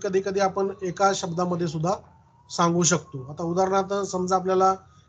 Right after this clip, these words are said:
एखादा प्रश्न, अ, एखाद्या शेतकऱ्याने प्रश्न विचारला की हळदीची पेरणी कधी करावी. आता हळदीची पेरणी साधारणपणे मे मध्ये केली जाते आणि ते जर तुम्हाला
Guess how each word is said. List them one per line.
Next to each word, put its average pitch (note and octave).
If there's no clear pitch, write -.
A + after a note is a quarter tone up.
एखादा F3+
प्रश्न, F3+
अ, E3+
एखाद्या D#3+
शेतकऱ्याने F#3
प्रश्न F#3+
विचारला D#3+
की F#3
हळदीची F3
पेरणी F#3+
कधी F3+
करावी. C#3+
आता D3+
हळदीची E3
पेरणी G3
साधारणपणे F#3+
मे F#3+
मध्ये F#3+
केली F3
जाते E3
आणि F3
ते G#3
जर G#3
तुम्हाला G3